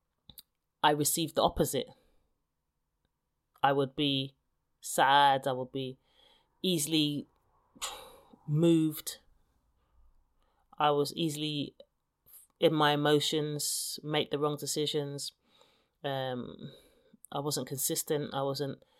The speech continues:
faithful. I wasn't, you know, so in my pre-contemplation, that's what I found, that new,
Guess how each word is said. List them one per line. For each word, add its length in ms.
faithful. 520
I 100
wasn't, 320
you 100
know, 280
so 500
in 100
my 140
pre-contemplation, 1080
that's 300
what 120
I 60
found, 480
that 240
new, 240